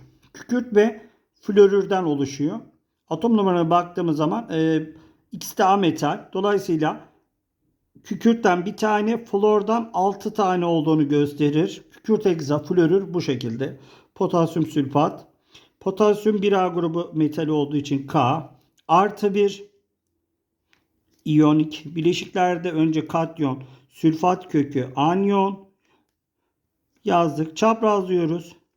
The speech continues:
K iki S O dört. Demir iki karbonat.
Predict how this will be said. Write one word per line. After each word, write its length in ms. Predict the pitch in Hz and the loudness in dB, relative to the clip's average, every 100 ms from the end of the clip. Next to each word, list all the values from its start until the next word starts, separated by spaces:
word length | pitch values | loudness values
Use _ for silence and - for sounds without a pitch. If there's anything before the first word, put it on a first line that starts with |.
| _ _ _ _ _ _ _ _ _ | _ _ _ _ _ _ _ _ _
K 280 | - 196 196 | 2 4 4
iki 420 | 190 165 - 190 | 0 -6 -2 -2
S 460 | 190 - 180 160 151 160 | -2 -8 -4 -2 -4 -4
O 340 | 170 202 202 - - | -4 -4 -8 -18 -6
dört. 360 | 127 - - _ _ _ _ _ _ _ _ _ _ _ _ - | -4 -4 -10 _ _ _ _ _ _ _ _ _ _ _ _ 4
Demir 240 | 214 240 | 6 6
iki 240 | 233 247 233 | 2 -4 -2
karbonat. 720 | 202 190 185 175 147 165 | 0 0 0 0 0 -2